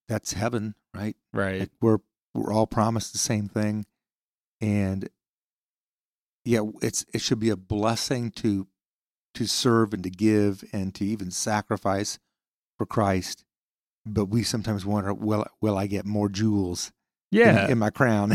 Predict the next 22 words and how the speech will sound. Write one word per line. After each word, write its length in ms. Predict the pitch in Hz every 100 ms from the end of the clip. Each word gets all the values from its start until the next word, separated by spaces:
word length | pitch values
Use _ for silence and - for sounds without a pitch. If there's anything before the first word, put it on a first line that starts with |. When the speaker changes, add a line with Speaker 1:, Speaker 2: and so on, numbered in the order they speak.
| -
Speaker 1:
<laughs> 80 | -
Speaker 2:
And, 120 | 240
and 140 | 226
what's 200 | 233 220
crazy 420 | - 233 294 214 151
about 280 | 139 143 143
that 260 | 135 135
is 180 | - 120
that 220 | 139 127
in 160 | 156 156
Christ, 400 | - 151 139 -
we've 80 | 113
been 140 | 120
given 560 | 127 127 120 110 104 - _ _ _
the 120 | - 123
greatest 680 | 117 117 123 131 123 -
gift 460 | 101 123 117 101 -
that 220 | 110 110
we 100 | 117
could 260 | - 110 -
ever 580 | 113 120 113 120 117 110 _ _ -
possibly 920 | 123 117 120 - 110 117 117 110